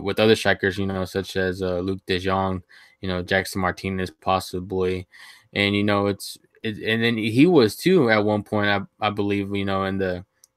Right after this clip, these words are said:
in the transfer window and, um, I think the draft day too as well. Uh, he was linked to coming to America. So, you know, it's, it's, it's kinda good to see, it's, um, I, not necessarily kind of, but, like, it is good to see him back on the radar for America, you know,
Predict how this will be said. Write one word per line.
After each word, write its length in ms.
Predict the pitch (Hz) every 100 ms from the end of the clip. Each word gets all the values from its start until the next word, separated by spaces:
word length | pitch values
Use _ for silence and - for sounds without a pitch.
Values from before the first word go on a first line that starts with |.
| _ _ -
in 100 | 104
the 60 |
transfer 380 | 101 110 104 107
window 360 | 101 101 98 95
and, 220 | 95 95 -
um, 380 | 104 98 92 92
I 100 | 92
think 200 | 98 110
the 80 | 101
draft 400 | 90 95 101 107
day 160 | 95 90
too 320 | - 110 104
as 180 | 92 95
well. 380 | 98 104 95 - _ - -
Uh, 160 | 98 95
he 120 | 107
was 260 | 104 98
linked 180 | 104 101
to 80 | 98
coming 240 | 101 101 98
to 120 | 98
America. 420 | 95 98 95 98
So, 160 | 95 101
you 100 | 101
know, 200 | 98 98
it's, 240 | 95 -
it's, 260 | 95 - - _ _ _ -
it's 160 | 107
kinda 260 | - 170 175
good 140 | 160
to 80 | 156
see, 200 | 147 -
it's, 240 | 110 113 - _
um, 240 | 113 110 110
I, 180 | 87
not 160 | 120 -
necessarily 400 | 120 113 110 92
kind 240 | - 104
of, 140 | 95 95
but, 120 | 95
like, 180 | 92 92
it 140 | 104
is 180 | 117 123
good 160 | 120 113
to 80 | 104
see 200 | - 113
him 200 | 110 95
back 260 | 98 107
on 160 | 104 104
the 100 | 92
radar 360 | 92 101 95 92
for 160 | 101
America, 420 | 95 95 98 92
you 100 | 92
know, 120 | 92